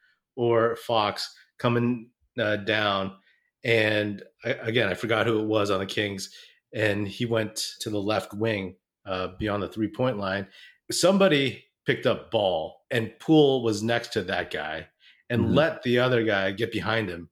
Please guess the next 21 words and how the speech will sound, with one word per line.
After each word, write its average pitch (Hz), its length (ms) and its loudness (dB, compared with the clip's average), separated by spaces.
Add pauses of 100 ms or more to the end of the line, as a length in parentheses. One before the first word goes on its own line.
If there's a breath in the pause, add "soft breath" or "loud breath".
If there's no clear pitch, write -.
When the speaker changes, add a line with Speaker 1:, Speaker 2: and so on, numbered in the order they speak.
Speaker 1:
And 101 560 0 (200 soft breath)
the 110 220 -8
ball 113 460 2
got 104 240 -2
passed 104 280 0
out 107 200 -2
to 110 80 -2
the 90 60 -6
three-point 120 440 0
line, 104 240 -4 (640 loud breath)
and 110 180 -6
the 107 40 -4
guy 110 140 0
just, 98 340 -4
uh, 107 40 -14
he 104 300 -6
nailed 107 240 0
the 92 80 -4
three. 139 280 0
It's 98 240 -8
like, 104 240 -6